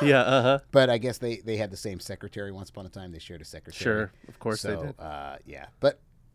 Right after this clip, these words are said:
Speaker 2: whenever I talked to Stuart, I could mention anyone, and he would have a story about them. If they were famous,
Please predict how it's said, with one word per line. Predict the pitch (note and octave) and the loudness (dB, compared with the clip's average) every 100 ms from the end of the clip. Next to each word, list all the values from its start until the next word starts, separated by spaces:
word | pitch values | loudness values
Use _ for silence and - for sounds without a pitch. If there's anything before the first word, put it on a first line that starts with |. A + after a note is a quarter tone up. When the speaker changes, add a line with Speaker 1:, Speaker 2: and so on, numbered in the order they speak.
| _ _ G#2 | _ _ -10
Speaker 2:
whenever | G#2+ D#3 E3+ | 2 4 4
I | C#3+ | 0
talked | - E3 C3 | -2 -6 -6
to | |
Stuart, | - B2+ A2+ - | -8 -4 -6 -8
I | - A2 | -8 -6
could | A2+ | -4
mention | A2+ A2 G2+ - | -4 -4 -8 -2
anyone, | B2 B2+ E2+ D#2+ D#2 - | 2 2 0 -8 -12 -12
and | E2+ | -8
he | F#2 | -8
would | F2 F2 | -6 -8
have | E2 | -10
a | |
story | D2+ - G2 F2+ | -12 -8 -8 -8
about | C#2 C2+ | -12 -16
them. | B1+ D2+ | -16 -18
If | - | -10
they | G#2 | -6
were | G2+ | -4
famous, | F#2 C3 B2 A2+ G2 - | -4 -2 0 0 -4 -8